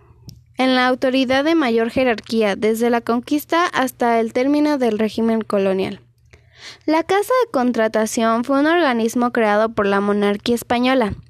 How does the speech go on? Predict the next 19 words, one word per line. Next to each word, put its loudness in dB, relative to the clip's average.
en 2
mil 2
quinientos 0
tres, -2
cuya 0
principal 0
finalidad 0
fue 0
la 2
regulación 0
del 0
comercio 0
y -6
la 0
navegación 0
entre 0
España 0
y 2
América, -2